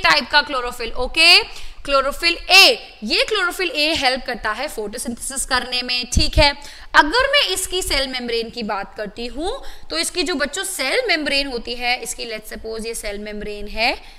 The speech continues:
तो cell membrane eukaryotes, अ, eubacteria की तरह है, इसमें ये बनी होती है लिपोप्रोटीन से,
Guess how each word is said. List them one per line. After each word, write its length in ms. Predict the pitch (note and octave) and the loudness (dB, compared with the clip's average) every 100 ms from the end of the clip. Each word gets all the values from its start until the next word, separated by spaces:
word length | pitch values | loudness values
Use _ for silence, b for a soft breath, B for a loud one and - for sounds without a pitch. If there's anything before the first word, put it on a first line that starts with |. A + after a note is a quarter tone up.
| - | -14
तो 80 | - | -12
cell 380 | - F#4+ C#5+ G#4+ | -2 0 0 -2
membrane 480 | D4+ C#4+ C#4 D4 C#4 | -2 0 0 -2 -4
eukaryotes, 880 | A#3 G#3+ A#3+ A3+ A3 G#3 A#3 - - B B | -6 -6 -6 -4 -6 -6 -6 -10 -14 B B
अ, 220 | G#3+ G#3+ G#3+ | -8 -4 -4
eubacteria 600 | A#3 C#4+ A#3+ - A#3+ A3+ | -4 0 -2 -2 -4 -4
की 140 | A3 A3+ | -6 -8
तरह 240 | A3+ G#3+ G#3+ | -6 -4 0
है, 300 | A3+ A#3 A#3+ | 4 4 2
इसमें 280 | - A3+ A3+ | -4 -4 -6
ये 140 | A3+ | -6
बनी 260 | G3+ G#3 G#3+ | -6 -8 -10
होती 400 | G#3+ G3 G#3+ G#3+ | -12 -12 -10 -6
है 260 | G#3+ A3 | -2 -2
लिपोप्रोटीन 1800 | G#3+ G#3 G3+ G3 - A#3 C4 F#4+ C5+ - - _ - A3+ G#3+ A3 F#3+ - | -2 -6 -8 -10 -6 -2 0 0 -4 -10 -20 _ -10 -8 -6 -10 -14 -14
से, 200 | - | -16